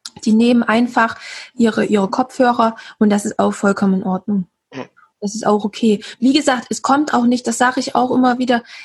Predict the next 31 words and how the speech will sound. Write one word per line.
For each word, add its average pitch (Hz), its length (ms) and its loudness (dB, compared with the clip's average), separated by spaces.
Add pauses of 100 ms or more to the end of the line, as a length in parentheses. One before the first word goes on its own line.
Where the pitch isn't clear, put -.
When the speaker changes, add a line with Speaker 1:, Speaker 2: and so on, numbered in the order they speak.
(380)
Speaker 1:
es - 80 -12
kommt 294 220 2
nicht 294 220 0
immer 254 320 4
auf 226 120 -2
die 220 220 2
perfekte 233 560 -2
Qualität 202 640 -2
drauf - 300 -8
an. 190 220 -2 (440)
Es - 140 -6
kommt 262 420 2 (120)
bei 220 100 2
dem 220 160 2
Podcast 233 600 -2
einfach 240 400 2
auch 220 140 2
drauf 208 300 -2
an, 226 280 0 (200)
dass 214 220 -2
die, 220 260 0 (460)
dass 226 300 -2
man 214 340 4 (200)
den 220 200 4
Menschen 226 360 2
auch 214 160 0
über 214 200 0
die 208 100 -4
Stimme 247 400 0
halt 185 220 -4
kennenlernt. 254 880 2